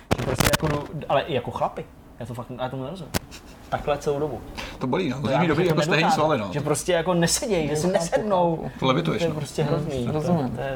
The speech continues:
Speaker 1: to je
Speaker 3: Hmm.
Speaker 1: fakt
Speaker 3: To
Speaker 1: peklo.
Speaker 3: by se mi nechtělo.
Speaker 1: Ježišmarja, to jsme se dostali na blbou věc, ale zase. Záchody, fuj, pryč od nich.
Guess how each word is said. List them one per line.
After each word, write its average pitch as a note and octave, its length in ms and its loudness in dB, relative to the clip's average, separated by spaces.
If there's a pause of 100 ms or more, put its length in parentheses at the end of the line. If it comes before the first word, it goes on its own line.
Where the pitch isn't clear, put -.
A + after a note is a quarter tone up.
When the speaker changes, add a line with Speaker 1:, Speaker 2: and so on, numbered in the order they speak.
Speaker 1:
to C3+ 60 4
je C3+ 60 8
Speaker 3:
Hmm. B2 60 4
Speaker 1:
fakt - 160 -2
Speaker 3:
To - 60 -14
Speaker 1:
peklo. D3 180 2
Speaker 3:
by D3+ 60 2
se D#3 120 0
mi D3 60 2
nechtělo. B2+ 340 -4 (120)
Speaker 1:
Ježišmarja, D#3 380 8
to B2+ 60 -2
jsme B2+ 120 -4
se B2 80 2
dostali A#2+ 260 4
na A2+ 80 2
blbou G#2 280 0
věc, F#2+ 220 -6
ale G2 160 -4
zase. - 260 -10 (180)
Záchody, A2 380 2
fuj, A2+ 260 0 (120)
pryč C3+ 240 2
od A2+ 60 6
nich. F#2 260 -4